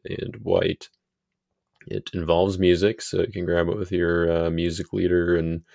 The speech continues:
all that other, uh, you know, David's harp, that kind of stuff. And then it's also a nativity enhancement. It is the,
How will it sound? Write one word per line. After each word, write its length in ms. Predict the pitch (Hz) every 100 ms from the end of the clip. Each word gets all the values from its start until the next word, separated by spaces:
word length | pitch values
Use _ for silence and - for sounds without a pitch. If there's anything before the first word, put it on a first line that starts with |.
| - - - _ -
all 200 | 90 87
that 120 | 85
other, 560 | 85 85 85 85 87 87 - -
uh, 320 | 95 98 98 95
you 80 | 98
know, 80 | 95
David's 360 | 95 92 90
harp, 300 | - 87 90
that 160 | - -
kind 140 | -
of 80 | 85
stuff. 360 | - 92 113 - _ _ _ _ _ -
And 180 | 87 82
then 220 | 80 82
it's 180 | 90 -
also 360 | 82 - 85
a 180 | 82 82
nativity 840 | 80 80 - 127 107 85 92 98 95
enhancement. 680 | - 92 - - - - - -
It 140 | - -
is 140 | -
the, 380 | - 50 90 95